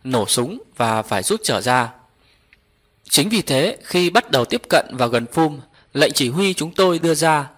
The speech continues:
là trên đường nếu phát hiện bất kỳ người dân nào, đều phải lập tức bắt giữ. Sau khi vào phum không có gì thì mới thả ra, để tránh tình trạng dân báo động cho địch.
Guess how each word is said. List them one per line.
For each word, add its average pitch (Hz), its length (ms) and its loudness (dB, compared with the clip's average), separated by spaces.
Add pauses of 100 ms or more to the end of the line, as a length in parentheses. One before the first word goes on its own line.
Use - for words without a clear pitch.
(260)
là 151 280 4
trên 214 260 0
đường 131 280 0
nếu 127 100 0
phát 269 180 -4
hiện 160 280 0
bất - 180 -4
kỳ 127 160 0
người 113 180 -6
dân 143 200 -2
nào, 104 260 0 (340)
đều 127 260 2
phải 110 180 -2
lập 110 200 -2
tức - 240 -4
bắt - 160 0
giữ. 196 240 0 (520)
Sau 190 200 4
khi 196 160 2
vào 127 180 4
phum 170 320 0
không 156 300 -4
có 135 140 2
gì 139 320 -2 (280)
thì 131 240 0
mới 123 160 -2
thả 117 220 -4
ra, 127 340 0 (420)
để 123 280 2
tránh 139 160 0
tình 147 220 -6
trạng 120 260 2 (100)
dân 135 360 -4
báo 117 140 0
động 180 260 0
cho 120 140 -4
địch. 110 280 -8